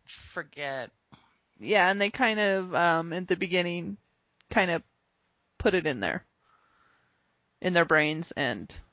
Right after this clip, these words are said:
Speaker 1: Right.
Speaker 2: when they see it, they read into it. Anyway, I just think it's
Speaker 1: No,
Speaker 2: funny.
Speaker 1: he definitely does, because he's only there to rescue her, not everyone. <laughs>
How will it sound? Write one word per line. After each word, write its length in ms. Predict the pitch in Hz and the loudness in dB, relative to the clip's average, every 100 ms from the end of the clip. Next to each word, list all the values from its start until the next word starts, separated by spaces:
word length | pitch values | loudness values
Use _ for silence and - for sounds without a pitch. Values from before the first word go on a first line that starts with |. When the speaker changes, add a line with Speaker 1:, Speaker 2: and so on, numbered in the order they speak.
| - | -12
Speaker 1:
Right. 220 | 143 131 | -8 -4
Speaker 2:
when 100 | 185 | -2
they 120 | 165 | -2
see 220 | - 160 | -2 0
it, 140 | 143 - | 0 2
they 140 | 160 | 2
read 340 | 170 185 180 | 2 2 2
into 300 | 156 156 - - | 2 -2 -6 -6
it. 100 | - _ _ _ _ - _ _ - _ _ _ _ _ _ - _ _ _ _ _ _ _ 185 | -8 _ _ _ _ -20 _ _ -20 _ _ _ _ _ _ -20 _ _ _ _ _ _ _ -12
Anyway, 300 | 120 120 - _ _ _ - | -8 -8 -10 _ _ _ 0
I 100 | 190 | 0
just 120 | 190 | 0
think 140 | 196 | 0
it's 120 | 220 269 | 0 2
Speaker 1:
No, 100 | 269 | 2
Speaker 2:
funny. 140 | 285 | 2
Speaker 1:
he 60 | 320 | 2
definitely 420 | 330 - 254 165 | 2 0 -4 -6
does, 540 | 180 190 165 135 139 - | -6 -4 -4 -8 -18 -18
because 680 | 151 - 147 143 143 - - - - - _ - _ _ _ _ _ _ _ _ - | -16 -10 -10 -10 -16 -20 -20 -20 -20 -20 _ -20 _ _ _ _ _ _ _ _ -16
he's 400 | 135 214 202 175 - | -8 -6 -6 -8 -2
only 340 | 196 220 170 | -2 0 -2
there 300 | 151 143 143 | -2 -4 -4
to 320 | - 156 139 - | -8 -10 -10 -6
rescue 460 | 151 151 - 135 135 | -4 -4 -8 -12 -6
her, 440 | 165 160 123 - | -2 -2 -4 -8
not 200 | 139 147 | -4 -4
everyone. 420 | 139 147 - - - - - | -6 -12 -10 -8 -8 -10 -6
<laughs> 80 | 202 | -6